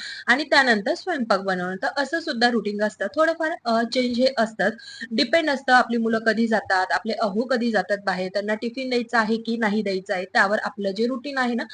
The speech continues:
ते आपण सेट केलेलं असतं. मुलांची स्कूल चालू होऊन जवळजवळ आता पाच सहा दिवस झालेले आहे. भरपूर मुलांची स्कूल ही ह्याच वीक मध्ये स्टार्ट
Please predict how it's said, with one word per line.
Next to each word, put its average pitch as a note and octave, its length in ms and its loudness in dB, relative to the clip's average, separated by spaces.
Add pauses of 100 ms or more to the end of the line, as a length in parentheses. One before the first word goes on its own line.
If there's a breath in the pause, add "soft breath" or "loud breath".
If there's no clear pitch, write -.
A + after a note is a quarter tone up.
(280 loud breath)
ते C4+ 40 2
आपण B3 300 4
सेट A#3 420 0
केलेलं F#3+ 280 2
असतं. F3 240 0 (1000 soft breath)
मुलांची D4 440 0
स्कूल D4 260 -2
चालू C#4 260 6
होऊन B3 220 2
जवळजवळ G#3+ 520 4
आता G#3 180 2
पाच A3+ 280 -2
सहा G3+ 100 2
दिवस G3+ 220 2
झालेले G#3 380 0
आहे. F#3+ 260 0
भरपूर A3+ 380 0
मुलांची A#3+ 440 0
स्कूल A3 260 -2
ही G#3+ 180 0
ह्याच C4+ 340 0
वीक A3+ 180 -4
मध्ये G3 260 -2
स्टार्ट G#3+ 320 -2